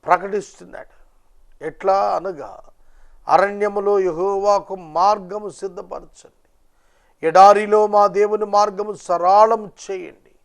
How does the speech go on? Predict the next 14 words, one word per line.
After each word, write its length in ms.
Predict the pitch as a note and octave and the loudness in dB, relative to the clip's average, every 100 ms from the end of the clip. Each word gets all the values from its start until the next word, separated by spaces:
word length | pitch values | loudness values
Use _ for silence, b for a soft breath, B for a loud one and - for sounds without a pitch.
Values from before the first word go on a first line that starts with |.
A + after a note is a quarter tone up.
| _ _ _ _ _ D#3+ | _ _ _ _ _ -12
ప్రతి 480 | D#3 F3 E3 D#3+ | -12 -12 -12 -8
లోయను 460 | E3 G#3 A3+ A3 A3 | 0 4 4 4 0
ఎత్తు 580 | G#3 F3+ F3+ _ G#3+ G3 - | -6 -6 -6 _ -14 -14 -10
చేయాలి, 420 | F#3+ D3+ - - | -10 -10 -16 -20
ప్రతి 340 | _ E3+ E3+ F3+ | _ -12 -12 -14
పర్వతం, 760 | - E3 F#3+ G#3+ A3 A3 G#3+ | -14 -4 -4 -4 -8 -8 -12
ప్రతి 280 | F3 F#3+ F3 | -12 -18 -18
కొండ 580 | E3+ - G3 G#3+ A3 G3+ - _ _ _ | -18 -12 -12 -8 -8 -8 -12 _ _ _
అణచబడాలి, 840 | B2 D#3 D#3 - C3+ - - _ - | -12 -10 -12 -14 -20 -20 -20 _ -20
వంకరవి 580 | B2+ D#3+ F3+ F#3 G3 F#3 | -8 -8 -6 -6 -4 -6
చక్కగా, 720 | F3+ - G#3 - F#3 C#3 - - _ _ _ - | -8 -8 -10 -8 -16 -16 -20 -20 _ _ _ -4
కరుకైనవి 840 | D#3+ F#3+ F#3 G3+ G3 F#3+ G3 F#3 | -2 -2 -4 -2 -2 -4 -8 -10
సమముగా 760 | - - G3 A3+ A#3 G3+ C#3 A2+ | -12 -2 0 2 0 -2 -8 -16
ఉండాలి." 600 | - _ - - _ | -16 _ -20 -20 _